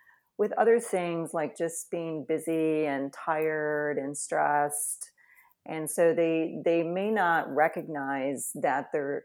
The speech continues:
they're in the early, uh, stages of perimenopause because they're having regular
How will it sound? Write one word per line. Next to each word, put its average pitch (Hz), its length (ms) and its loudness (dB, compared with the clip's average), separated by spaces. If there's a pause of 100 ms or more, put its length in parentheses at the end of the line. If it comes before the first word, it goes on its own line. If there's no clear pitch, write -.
(100)
they're 143 200 0
in 143 120 -4
the 135 100 -4
early, 151 800 2
uh, 139 260 -4
stages 143 520 -6
of 147 80 -2 (120)
perimenopause 143 760 -4 (100)
because 147 400 -10
they're 143 380 -2 (380)
having 151 280 -2
regular 160 360 0